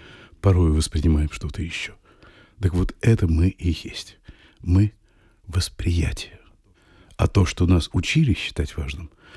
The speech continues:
обычно просто умственные концепции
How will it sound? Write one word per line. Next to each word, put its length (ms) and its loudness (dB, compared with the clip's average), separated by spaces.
обычно 480 2
просто 420 -4
умственные 720 2
концепции 680 -4